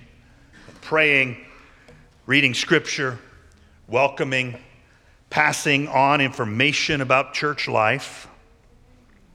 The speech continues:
the hardest part week in and week out in preparation is not writing a sermon.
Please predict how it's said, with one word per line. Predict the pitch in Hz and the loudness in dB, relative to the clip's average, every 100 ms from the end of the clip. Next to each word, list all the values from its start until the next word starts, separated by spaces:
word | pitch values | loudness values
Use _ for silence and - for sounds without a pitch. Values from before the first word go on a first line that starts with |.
| _ _ _ | _ _ _
the | - | -8
hardest | 123 180 196 208 - | -2 2 4 2 -4
part | - 123 120 120 | 0 4 4 2
week | 131 135 127 | -4 -6 0
in | 117 120 | 0 2
and | 110 104 | 0 -2
week | 127 139 | -4 -2
out | 117 95 95 - - - | -2 -2 -2 -6 -20 -20
in | 101 | -16
preparation | 113 101 117 127 110 - - - - - _ - - - - _ - - _ _ _ | -12 -12 -10 -8 -8 -10 -14 -20 -20 -20 _ -20 -20 -20 -20 _ -20 -20 _ _ _
is | 104 98 | -14 -6
not | 127 143 113 | -2 -2 -2
writing | 110 101 95 | -4 -4 -8
a | |
sermon. | - 98 71 | -8 -10 -10